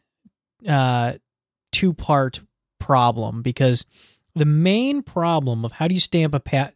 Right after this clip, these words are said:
stampede is what you wanna do on the second part. The first part is what you're gonna wanna actually do when you're solving a problem yourself in your group, is define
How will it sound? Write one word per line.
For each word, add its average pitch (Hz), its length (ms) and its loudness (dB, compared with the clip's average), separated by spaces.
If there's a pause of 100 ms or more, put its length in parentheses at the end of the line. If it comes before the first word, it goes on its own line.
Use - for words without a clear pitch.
stampede 139 840 -2 (1120)
is 143 320 2
what 156 180 0
you 165 140 2
wanna 156 300 2
do 135 600 2
on 139 140 -2
the 123 80 0
second 131 580 -2
part. - 380 -10
The 135 80 -4
first - 580 -2
part 117 400 0 (380)
is 147 120 2
what 175 200 0
you're 170 140 0
gonna 175 140 4
wanna 151 260 2
actually 143 460 0
do 139 240 2
when 131 200 0
you're 123 460 -2
solving 131 500 2
a 120 40 -2
problem 123 520 -2
yourself 117 720 0 (480)
in 139 140 2
your 131 160 2
group, 165 360 0 (160)
is 151 380 2 (640)
define 214 1120 0